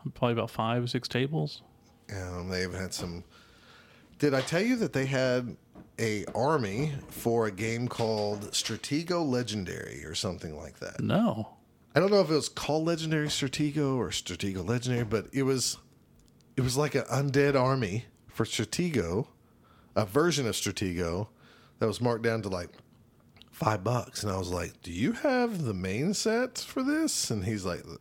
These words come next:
Speaker 2: "No, that's a, that game's been out, ye-, you know, years ago, and it's already come and gone."
Speaker 1: Huh.
Speaker 2: So I guess at some point, Hasbro or whoever had it, Milton Bradley, or if that's all owned by the same people, made a
Speaker 1: Yeah.
Speaker 2: different Stratego game with, like,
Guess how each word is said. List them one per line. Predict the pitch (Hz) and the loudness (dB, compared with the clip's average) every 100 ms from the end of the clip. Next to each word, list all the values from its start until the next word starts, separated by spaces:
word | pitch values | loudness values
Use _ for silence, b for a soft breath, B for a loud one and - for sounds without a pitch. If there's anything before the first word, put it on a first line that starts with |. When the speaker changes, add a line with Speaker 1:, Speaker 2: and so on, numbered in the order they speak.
| - | -10
Speaker 2:
"No, | 92 95 104 | -4 -2 -2
that's | 110 107 107 | -2 -2 0
a, | 95 - B B B B B | 0 -2 B B B B B
that | 156 151 | 4 4
game's | 139 127 113 | 2 0 0
been | 117 | 0
out, | 107 104 | 2 0
ye-, | 101 104 - - | 0 -2 -2 -4
you | 104 | -2
know, | 92 | 0
years | 98 104 92 | 0 0 0
ago, | 92 95 92 92 | 0 0 0 0
and | 92 | -2
it's | 87 | -2
already | 82 85 | -4 -4
come | - 87 82 | -4 -6 -4
and | 85 | -6
gone." | 82 73 71 87 - B - | -6 -6 -8 -10 -16 B 0
Speaker 1:
Huh. | 160 104 - | 0 0 -6
Speaker 2:
So | - - 120 113 107 | -2 2 4 4 0
I | 110 | -2
guess | 113 165 156 | 0 2 2
at | 101 - | 0 0
some | 139 127 | 0 0
point, | 117 143 117 101 - 123 - - - | 0 2 2 0 -4 -12 -20 -20 -12
Hasbro | 123 92 95 - 95 101 | -2 -2 -2 -2 -2 0
or | 90 | 0
whoever | 104 101 80 82 | 0 0 -2 -2
had | 87 82 | -2 -4
it, | 85 | -4
Milton | 95 85 87 | -2 -4 -2
Bradley, | 87 85 80 82 | -2 -2 -2 -4
or | 78 78 | -4 -4
if | 78 | -6
that's | 80 85 | -4 -4
all | 82 - | -4 -4
owned | 87 82 | -4 -4
by | 82 | -6
the | - | -6
same | 78 76 | -6 -4
people, | 101 101 80 | -4 -4 -6
made | 85 87 | -4 0
a | 76 | 0
Speaker 1:
Yeah. | - | 2
Speaker 2:
different | 127 123 120 - | 0 0 -4 -2
Stratego | - 107 - 131 135 110 82 | -2 -2 0 0 2 0 0
game | 90 76 73 85 98 b b - | -4 -4 -4 -6 -8 b b -6
with, | 101 | -2
like, | 101 98 95 | 0 -2 -4